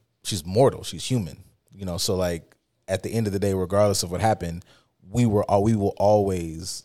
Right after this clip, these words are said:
surpass her. And then he's like, "Even me with Diana," like, he's like, "Wonder Woman's immortal." So it's like, regardless of what the fuck, we're long, we're gonna live longer than most, but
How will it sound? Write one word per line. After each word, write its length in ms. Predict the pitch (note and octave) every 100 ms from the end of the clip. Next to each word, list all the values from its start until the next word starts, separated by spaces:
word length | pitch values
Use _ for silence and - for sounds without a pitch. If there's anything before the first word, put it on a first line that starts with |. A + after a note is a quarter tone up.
| -
surpass 560 | - F#2+ A#2 G#2+ F#2
her. 200 | E2+ D#2 -
And 120 | F#2
then 80 | G2
he's 160 | F#2+
like, 140 | F2 F2+
"Even 280 | G#2+ G2 G2
me 380 | G#2+ G2+ F2 F2+ _ _ _ _
with 440 | _ G2 F#2+ E2+ E2
Diana," 360 | F#2+ G2 G#2+ F2
like, 300 | E2 D#2+ F2
he's 200 | G2+ E2
like, 280 | E2 D2+
"Wonder 220 | F#2 A#2 G#2
Woman's 340 | F2+ E2 D#2+
immortal." 600 | D#2+ D#2+ G2+ F#2+ A#1 - _ _ _
So 220 | - F#2+
it's 100 | F2+
like, 140 | F2 E2+
regardless 480 | F#2 G2+ G2+ F#2
of 80 | D#2+
what 300 | E2+ G2 B2
the 60 | -
fuck, 240 | - D2+
we're 200 | E2+ A#2+
long, 400 | G2+ F#2 G2+ F#2+
we're 160 | E2 A2
gonna 180 | G2+ F2+
live 200 | F2+ F2+
longer 320 | F#2+ G2 F#2
than 100 | E2+
most, 380 | F2+ A#2 G2 -
but 220 | F2 D2+